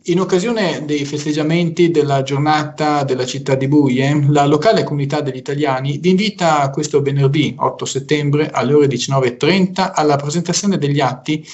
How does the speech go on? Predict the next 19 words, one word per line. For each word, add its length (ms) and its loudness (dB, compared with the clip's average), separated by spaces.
sulla 680 0
tavola 420 2
rotonda 520 -2
organizzata 520 2
in 80 0
occasione 460 2
del 140 2
sessantacinquesimo 1080 -2
anno 340 2
di 180 -4
costituzione 840 0
del 120 2
sodalizio 600 -2
buiese 640 -4
e 160 0
dedicata 760 2
ai 140 0
seicento 600 -2
anni 460 -2